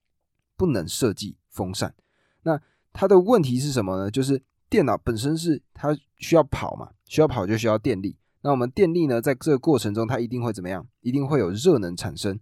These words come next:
那为什么要这个电风扇？电风扇的重点就是可以散热。所以贾伯斯呢，他第一个要求他空间要小，空间小，他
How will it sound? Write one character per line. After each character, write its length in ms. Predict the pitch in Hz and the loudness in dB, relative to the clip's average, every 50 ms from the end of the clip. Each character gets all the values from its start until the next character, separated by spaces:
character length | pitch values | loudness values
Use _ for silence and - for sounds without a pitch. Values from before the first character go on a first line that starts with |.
| _ _ _ _ _ _ | _ _ _ _ _ _
那 80 | - 180 | -2 2
为 140 | 220 240 - | 2 2 2
什 100 | - 127 | 2 0
么 60 | 120 | 0
要 80 | 120 | 0
这 80 | 120 127 | 0 0
个 80 | 113 110 | 0 -2
电 160 | 117 110 98 | -2 -2 -4
风 100 | 95 92 | -6 -8
扇？ 220 | 98 - 110 - _ _ _ _ _ _ _ - | -8 -10 -10 -10 _ _ _ _ _ _ _ -6
电 120 | - 196 | -2 0
风 140 | 185 185 185 | 0 0 0
扇 140 | 185 190 170 | 0 0 0
的 60 | 139 | 2
重 200 | 127 170 143 117 | 2 0 0 0
点 180 | 104 95 - - - _ _ _ | -2 -4 -6 -6 -14 _ _ _
就 240 | - - 175 143 110 | -2 0 0 0 0
是 380 | 101 - - - 117 90 - - - | -2 -6 -8 -8 -8 -8 -10 -12 -10
可 100 | - - | -8 -8
以 80 | 101 - | -8 -8
散 320 | - - - - 113 78 67 | -8 -8 -4 -4 -4 -6 -6
热。 160 | - 98 - - _ _ _ _ _ _ _ _ _ _ - | -8 -10 -10 -10 _ _ _ _ _ _ _ _ _ _ -2
所 100 | - 190 | -2 0
以 20 | |
贾 140 | 170 180 147 | 2 2 2
伯 140 | 135 151 151 | 2 2 0
斯 120 | 147 170 | 0 0
呢， 120 | 165 156 | 0 0
他 280 | 139 151 147 131 143 170 _ _ _ _ _ _ _ - | 0 0 -2 -2 -4 -8 _ _ _ _ _ _ _ -6
第 160 | - 214 220 | -6 -4 0
一 40 | 208 | 2
个 200 | 180 135 95 - _ _ | 2 2 2 0 _ _
要 200 | - 156 185 208 | -2 0 2 2
求 160 | 214 - 151 131 | 2 2 0 0
他 140 | 147 160 | 0 -2
空 180 | 151 - 185 175 | -2 -2 -2 -2
间 160 | 165 180 185 | 0 -2 -2
要 140 | 196 185 123 | -2 -2 -2
小， 340 | 104 - - - - - - _ _ _ _ _ _ _ _ _ _ _ _ _ _ | -2 -4 -6 -8 -8 -10 -14 _ _ _ _ _ _ _ _ _ _ _ _ _ _
空 160 | - - 226 | -4 -2 -2
间 160 | 226 208 240 233 | -2 0 -2 0
小， 220 | 208 165 101 80 | 0 0 0 -2
他 180 | - 151 160 | -4 -8 -10